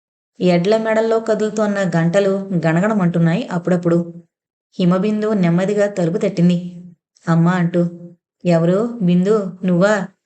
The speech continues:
అమ్మ రా." "అమ్మ లేదులే, గుళ్ళో పురాణం వినడానికి వెళ్ళింది. ఇంత రాత్రి దాకానా? మంచు కురుస్తోంది కదా, కాస్త పెందరాళే రాకూడదు?" బిందు పెదనాన్న తలుపు తీశాడు, వాత్సల్యం నిండిన గొంతుతో మందలిస్తూ.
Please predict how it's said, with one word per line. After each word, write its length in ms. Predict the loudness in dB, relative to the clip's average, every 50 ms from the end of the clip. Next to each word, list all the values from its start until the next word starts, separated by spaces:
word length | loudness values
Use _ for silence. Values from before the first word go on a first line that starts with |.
| _ 0 4
అమ్మ 180 | 4 4 4
రా." 300 | 4 4 2 2 2 0 -4 _ _ _ _ _ _ _ _ _ -4
"అమ్మ 180 | -2 0 0 2
లేదులే, 460 | 2 0 0 0 0 0 0 -2 -4 _ _ -4 0
గుళ్ళో 280 | 4 4 4 4 4 2
పురాణం 440 | 0 0 0 0 0 0 0 -2 -2
వినడానికి 340 | -2 -2 -2 -2 -2 -2
వెళ్ళింది. 460 | 0 0 2 2 2 0 -2 -4 -6 -16 -18 -10 0 2
ఇంత 200 | 4 4 4 4
రాత్రి 300 | 4 2 2 2 0 2
దాకానా? 580 | 2 2 2 2 0 -2 -2 -2 -4 -6 -8 -6 0
మంచు 220 | 0 0 0 0 -2
కురుస్తోంది 440 | -2 -2 -2 0 0 0 0 2
కదా, 340 | 2 4 6 6 6 4 2
కాస్త 380 | -6 -6 -4 -2 -2 -2 -2 -4
పెందరాళే 560 | -2 0 0 2 2 2 2 2 2 2 0
రాకూడదు?" 580 | 0 0 0 0 2 0 2 2 0 0 -2 -4 -12 _ _ _ _ _ _ _ _ _ _ _ _ -4
బిందు 380 | -2 0 2 2 2 2 0 0
పెదనాన్న 560 | 0 0 0 2 2 0 0 0 -2 -2 -2
తలుపు 340 | -2 0 0 0 0 -2 -2
తీశాడు, 400 | -2 -2 -2 2 2 2 2 2 -2 -4 -8 -4
వాత్సల్యం 640 | 0 2 2 2 2 0 -2 -2 0 0 0 0 0
నిండిన 340 | 0 0 0 0 0 0 2
గొంతుతో 460 | 2 0 0 0 0 0 0 0 2
మందలిస్తూ. 760 | 2 0 0 0 0 0 -2 -2 0 0 0 0 0 -6